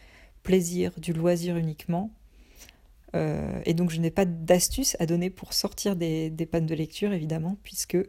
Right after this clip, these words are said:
euh, c'est un concept qui, <laughs> dans mon monde de lectrice, n'existe pas.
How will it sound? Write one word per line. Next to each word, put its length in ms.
euh, 240
c'est 300
un 60
concept 560
qui, 320
<laughs> 340
dans 160
mon 140
monde 220
de 80
lectrice, 540
n'existe 520
pas. 200